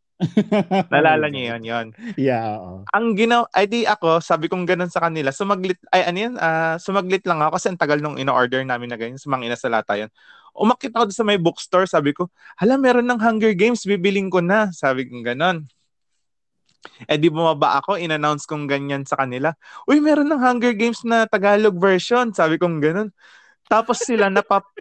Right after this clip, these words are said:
Speaker 2: <laughs> ano, face palm. Sila, ano, sila Aling Maliit at saka si, ano, si
Speaker 1: Si walk out. Si
Speaker 2: Oo,
Speaker 1: ating
Speaker 2: si
Speaker 1: walk
Speaker 2: yung
Speaker 1: out.
Speaker 2: nag-walk out nung birthday na ganyan. Tapos, tawa sila ng tawa nung, ano, yung pala, yung pala ireregalo nila sa akin.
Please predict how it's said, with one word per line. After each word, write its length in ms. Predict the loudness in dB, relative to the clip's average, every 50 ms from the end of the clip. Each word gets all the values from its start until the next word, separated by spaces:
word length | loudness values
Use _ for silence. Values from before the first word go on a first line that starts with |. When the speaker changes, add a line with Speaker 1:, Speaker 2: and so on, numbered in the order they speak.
| -20 _
Speaker 2:
<laughs> 160 | _ -20 -10 _ -2
ano, 260 | 0 0 0 0 0
face 320 | 0 0 0 0 0 -4 -10 -4
palm. 480 | 0 2 2 2 2 0 -4 -6 -10 -10 -6
Sila, 400 | -4 -2 0 2 2 2 0 0
ano, 160 | 0 0 -2
sila 320 | 0 0 0 2 2 4 4
Aling 240 | 2 2 0 0
Maliit 400 | 0 0 0 2 2 0 -2 -4
at 160 | -4 -8 -6 -6
saka 160 | -10 -10 -10
si, 480 | -10 -8 -6 -4 -4 -4 -4 -4 -4
ano, 240 | -4 -4 -4 -6 -8
si 220 | -8 -8 -10 -8 -8 -6 -6 -6 -6 -6 -6
Speaker 1:
Si 80 | -6 -4
walk 240 | -4 -6 -6 -6 -10
out. 280 | -12 -12 -12 -12 -14 -16 _ _ _ _ -20 _ _
Si 60 | -4
Speaker 2:
Oo, 160 | -2 0 2
Speaker 1:
ating 80 | 2 0
Speaker 2:
si 140 | 2 2 2
Speaker 1:
walk 140 | 4 4 4
Speaker 2:
yung 80 | 2 2
Speaker 1:
out. 80 | 0 -2
Speaker 2:
nag-walk 280 | 0 0 0 0 0 0
out 160 | 0 0 0
nung 240 | -2 -6 -6 -6 -2
birthday 400 | 0 0 0 0 0 -2 -2 -2
na 80 | -2 -2
ganyan. 480 | -2 -2 -2 0 0 0 0 0 -2 -8 _ _ _ _ _ _ _ _ _ _ _ _ _ _ _ _ _ _ -20 -20 -20 -20 -20 -20 -20 _ _ _
Tapos, 560 | _ -2 0 0 -2 -4 -4 -10 -16 -20 _ _ _ _ _ _ _ _ _ _ _ _ _ _ _ _ _ _ _ _ _
tawa 260 | 2 4 4 4 4
sila 240 | 2 0 0 0 2
ng 180 | 2 0 -2 0
tawa 380 | 2 2 4 4 4 4 2
nung, 180 | 0 -2 -2 -2
ano, 240 | -2 0 0 -2 -2
yung 240 | 0 0 0 0 2
pala, 240 | 0 2 2 4
yung 240 | 2 2 0 -2 0
pala 220 | 2 2 2 4 4
ireregalo 640 | 4 4 4 2 2 2 2 2 2 2 2 2
nila 240 | 2 0 0 -2 -2
sa 240 | 0 0 0 0 -2
akin. 400 | -2 -4 -4 -4 -6 -8 -10